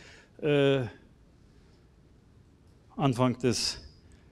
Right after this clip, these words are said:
zwanzigsten Jahrhunderts, Ende des neunzehnten Jahrhunderts so hin und her gespült, mal hier, mal da. Und dann irgendwann landet er in Houston, Texas, und da gab's eine Bibelschule, die hat sich danach ausgestreckt, Zungengebet zu empfangen, weil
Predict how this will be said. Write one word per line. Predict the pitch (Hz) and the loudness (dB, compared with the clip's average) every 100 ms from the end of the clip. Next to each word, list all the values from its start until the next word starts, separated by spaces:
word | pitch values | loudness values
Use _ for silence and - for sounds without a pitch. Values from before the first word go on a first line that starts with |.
| - - - | -20 -20 -6
zwanzigsten | - 135 - | 2 2 4
Jahrhunderts, | 131 143 131 | 4 4 2
Ende | 131 127 | 2 0
des | 135 | 0
neunzehnten | 131 - | -4 -2
Jahrhunderts | 123 131 | -4 0
so | 131 | 2
hin | 160 | 2
und | 156 | 4
her | 131 156 | 2 2
gespült, | 127 - 120 113 | 0 2 2 4
mal | 120 | 4
hier, | 135 156 | 4 4
mal | 131 | 4
da. | 113 139 156 147 - - - - - - | 4 2 2 -4 -14 -20 -20 -20 -14 -2
Und | 135 | 0
dann | 190 | 2
irgendwann | 185 170 | 4 6
landet | 143 190 160 | 6 4 4
er | 160 | 4
in | 135 | 6
Houston, | 131 175 - 151 | 4 4 0 2
Texas, | 160 - 185 - - - - - - | 2 4 2 2 -14 -20 -20 -20 -2
und | 160 143 | 0 6
da | 147 147 | 8 8
gab's | 147 - - | 4 0 -2
eine | 143 131 135 123 | 4 6 6 4
Bibelschule, | 120 170 180 - 180 180 175 - - - | 6 6 6 4 6 6 4 -6 -20 -4
die | 139 139 | 4 4
hat | 151 | 4
sich | 151 | 0
danach | 151 139 | 2 4
ausgestreckt, | 156 165 170 - 156 151 - - - - - - - - | 2 2 0 0 0 0 -16 -20 -20 -20 -20 -20 -20 0
Zungengebet | - 254 147 104 113 113 | 8 8 8 4 4 4
zu | 127 | 0
empfangen, | 110 131 165 214 208 127 | 2 2 2 0 0 4
weil | 131 170 208 | 4 4 -2